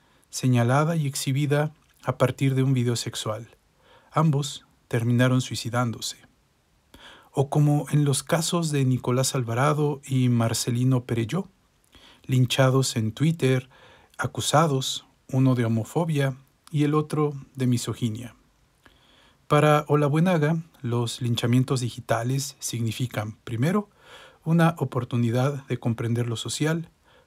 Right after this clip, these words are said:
pues nos dan una suerte de radiografía acerca de lo que somos como sociedad en la actualidad, lo cual puede analizarse y ordenarse. Cada vez hay más gente empoderada. La palabra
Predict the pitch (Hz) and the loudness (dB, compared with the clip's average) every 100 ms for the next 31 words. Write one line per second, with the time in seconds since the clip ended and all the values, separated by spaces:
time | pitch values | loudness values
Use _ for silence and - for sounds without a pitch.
0 | - 120 110 110 110 120 123 131 131 117 | -6 -4 -2 -2 -2 0 2 4 2 0
1 | 123 120 - 127 117 113 - - 110 110 | -2 -4 -2 -2 0 -4 -10 -10 -6 -6
2 | 107 104 - 156 135 120 - - - - | -6 -8 -4 -2 0 -2 -8 -20 -14 -6
3 | - 151 147 160 139 120 - - 160 151 | -2 -2 0 0 0 -2 -6 -4 0 2
4 | 135 127 - - 123 117 - 117 120 117 | 2 0 -8 -8 -4 -2 -4 -6 -4 0
5 | 127 131 113 - - 104 104 110 - _ | 0 0 -2 -4 -6 -6 -8 -10 -14 _
6 | _ _ - - - 214 135 131 - - | _ _ -20 -12 -4 2 2 2 -4 -4
7 | 123 135 - 127 113 110 - 127 127 135 | 0 0 0 0 0 -2 -2 0 0 -2
8 | 123 110 110 110 110 - - 123 _ _ | -2 -2 -4 -6 -6 -8 -10 -16 _ _
9 | _ _ _ _ - 139 131 180 - - | _ _ _ _ -2 0 2 0 -4 -14
10 | _ - - 127 135 139 - - 151 156 | _ -20 -4 2 2 2 0 0 2 2
11 | 156 139 131 117 117 107 104 - _ _ | 0 -2 -2 -2 -2 -4 -8 -16 _ _
12 | _ _ - 113 117 139 156 160 165 165 | _ _ -8 -4 0 2 2 0 -2 -6